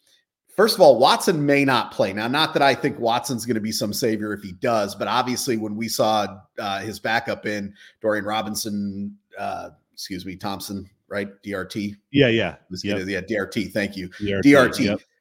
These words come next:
Speaker 1: When, when D R T was in, I mean, they could not move the ball at all. Without Chubb, they haven't been able to run the ball at all.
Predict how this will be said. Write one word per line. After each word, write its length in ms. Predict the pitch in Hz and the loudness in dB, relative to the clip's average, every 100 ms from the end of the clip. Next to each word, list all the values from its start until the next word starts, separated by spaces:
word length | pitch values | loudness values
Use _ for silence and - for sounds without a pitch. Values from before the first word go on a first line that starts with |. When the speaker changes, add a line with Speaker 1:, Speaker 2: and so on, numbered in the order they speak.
| _ | _
Speaker 1:
When, 240 | 127 143 147 | 4 4 6
when 120 | 156 | 6
D 180 | 147 208 | 8 8
R 120 | 175 | 8
T 220 | 160 185 | 6 2
was 220 | 165 131 131 | 4 6 6
in, 120 | 131 | 4
I 120 | 135 | 2
mean, 200 | 135 127 | 2 4
they 140 | 143 | 4
could 220 | 160 170 131 | 6 2 4
not 240 | 131 127 | 2 4
move 160 | 127 110 | 0 0
the 60 | |
ball 240 | 104 107 101 | 2 2 2
at 80 | 98 | -2
all. 200 | 101 104 | -4 -2
Without 420 | 117 139 165 - | 2 6 4 4
Chubb, 440 | - 151 127 107 - | 4 4 4 -2 -10
they 160 | 107 113 | -6 0
haven't 360 | 147 147 143 | 2 2 0
been 100 | 139 | 2
able 240 | 127 127 117 | 2 2 0
to 60 | |
run 260 | 107 113 113 | 0 0 0
the 60 | 98 | -2
ball 360 | 98 95 - 117 | 0 0 -2 -4
at 180 | 113 | 0
all. 380 | 101 95 78 71 | 2 0 -2 -10